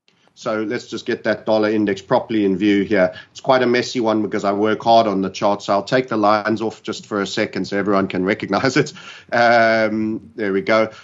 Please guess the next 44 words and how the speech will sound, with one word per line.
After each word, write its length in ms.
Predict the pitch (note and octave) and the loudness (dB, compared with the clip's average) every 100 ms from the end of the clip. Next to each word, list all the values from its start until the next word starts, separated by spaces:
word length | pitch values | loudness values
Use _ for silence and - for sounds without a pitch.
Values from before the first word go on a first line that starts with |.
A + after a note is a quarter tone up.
| _ | _
This 200 | - C3 | -2 -2
is 120 | C3+ G#2+ | -2 -4
the 100 | A2+ | -2
dollar 280 | A2+ A2 | 2 2
index. 500 | G#2+ A2 G#2+ - - - _ | 2 0 -2 -8 -18 -20 _
This 320 | - F3 - | 0 0 0
is 160 | D#3+ B2 | -4 -2
in 220 | C3+ C3 | 0 2
a 40 | A#2+ | 2
much 280 | A2+ C3 | 0 -2
stronger 420 | - C#3 B2 A2+ G#2+ | -4 -2 -2 0 0
run 280 | G#2+ G#2+ | 2 2
than 180 | G#2 G2+ | 0 0
we, 280 | G2+ G2 G2 | 0 0 -2
everyone 440 | A2 G2+ G2+ G2 | -2 0 2 2
has, 260 | F#2 F#2 - | 0 -4 -8
uh, 280 | G2+ F#2 F#2 | -2 2 2
thought. 400 | F#2 - D#2+ - - - - | 2 2 0 -2 -16 -20 -2
It 120 | D#3 | 2
was 140 | F3 - | 2 2
actually 400 | F3 - - D3+ | 0 -2 -2 -2
wanting 540 | A#2 D3+ G#3+ - F#3 | 2 0 0 -2 -2
to 120 | D3 | -2
get 260 | B2+ C3 B2+ | -4 -4 -4
away 320 | A#2+ G#2 G2+ A#2 | -4 -4 -4 -4
in 160 | D#3 D3 | 2 2
the 100 | B2+ | 2
crisis 720 | - C3 D3 D3 B2+ G#2+ - | 0 2 2 2 -6 -8 -6
as 200 | B2 G#2 | -6 -4
we 140 | A#2 | -4
led 300 | A2 A#2+ A#2+ | 0 0 -2
into 640 | - F#3+ F#3 C#3+ G#2+ F2 C3 _ _ - | 2 4 4 0 -4 -6 -8 _ _ -8
the 100 | A2+ | -2
pandemic 640 | C3+ A#2 A#2 A2 A2 - | 2 2 2 0 0 0
March 340 | G#2 G#2 G#2 | 2 2 0
twenty 400 | - G#2+ G2+ - | -6 -4 -4 -6
twenty 380 | G2 A2 G#2+ F#2+ | -6 -2 -2 -2
over 200 | E2+ F#2+ | -4 -2
here. 360 | F#2 A#2+ F#2+ - - - _ | 0 2 2 -2 -12 -20 _
They 200 | C3+ D#3 | 2 2
killed 520 | D#3 - F#3 A3+ G3 | 0 2 6 6 4
it 240 | A#2+ - - _ _ | 2 -4 -16 _ _
by 160 | B2+ | 0
printing, 640 | C3 - D3+ D3+ A2 A2 | 0 0 -2 -2 -6 -6